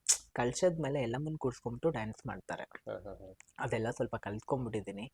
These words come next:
Speaker 2: ಓಕೆ.
Speaker 1: ಅದಕ್ಕೇನಾದ್ರೂ ಕರ್ದ ಅಂದ್ರೆ ಅದಕ್ ಹೋಗ್ತಾ ಇರ್ತೇನೆ.
Speaker 2: ಅಂದ್ರೆ ಅದು ಕರೀತಾರೆ,
Speaker 1: ಕರೀತಾರೆ.
Speaker 2: ಪೇಮೆಂಟ್ ಕೊಟ್ಟು ಈ ತರ?
Speaker 1: ಹಾ, ಹೌದು. ನಾನು ರಾಮನಗರದಲ್ಲಿ ಜನಪದ ಲೋಕ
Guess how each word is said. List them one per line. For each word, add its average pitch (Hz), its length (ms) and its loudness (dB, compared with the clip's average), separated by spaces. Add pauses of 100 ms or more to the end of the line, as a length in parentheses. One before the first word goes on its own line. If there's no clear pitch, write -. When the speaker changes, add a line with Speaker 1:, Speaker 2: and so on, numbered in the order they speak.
(320)
Speaker 2:
ಓಕೆ. 101 300 -6
Speaker 1:
ಅದಕ್ಕೇನಾದ್ರೂ 123 640 -2
ಕರ್ದ 110 360 0
ಅಂದ್ರೆ 120 260 -4
ಅದಕ್ - 260 -6
ಹೋಗ್ತಾ - 280 -8
ಇರ್ತೇನೆ. - 340 -8
Speaker 2:
ಅಂದ್ರೆ 117 180 4
ಅದು 107 180 2 (500)
ಕರೀತಾರೆ, 113 400 4 (320)
Speaker 1:
ಕರೀತಾರೆ. 139 160 6
Speaker 2:
ಪೇಮೆಂಟ್ 113 320 4
ಕೊಟ್ಟು 107 320 -2
ಈ 110 60 -2
ತರ? 104 220 -4
Speaker 1:
ಹಾ, - 200 0
ಹೌದು. 110 280 4 (320)
ನಾನು 165 240 0 (200)
ರಾಮನಗರದಲ್ಲಿ 123 880 -2
ಜನಪದ 120 360 -2
ಲೋಕ 113 220 0